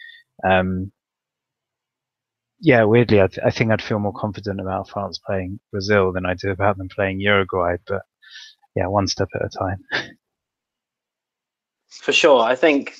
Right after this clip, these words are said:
Speaker 2: it's definitely a, a much trickier game. I think Argentina were actually, although although pretty aggressive yesterday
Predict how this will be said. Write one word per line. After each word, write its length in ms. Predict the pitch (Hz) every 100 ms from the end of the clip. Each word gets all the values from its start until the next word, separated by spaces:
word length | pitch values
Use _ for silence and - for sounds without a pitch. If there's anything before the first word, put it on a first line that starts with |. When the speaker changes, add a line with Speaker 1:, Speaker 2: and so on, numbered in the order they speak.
| -
Speaker 2:
it's 220 | 135 -
definitely 440 | 156 135 135 123
a, 140 | 120 117 113
a 120 | 117
much 380 | 120 120 - -
trickier 420 | 127 - 120 110
game. 180 | 117 113
I 60 |
think 160 | 165 160
Argentina 520 | 151 147 139 151 139
were 100 | 127
actually, 540 | 127 139 - 127 120 120
although 500 | 127 151 147 139 123 _ _ _ _ _ _ -
although 460 | 135 147 143 139
pretty 240 | 123 - 143
aggressive 540 | 131 170 185 - 120
yesterday 540 | 120 - - 113 110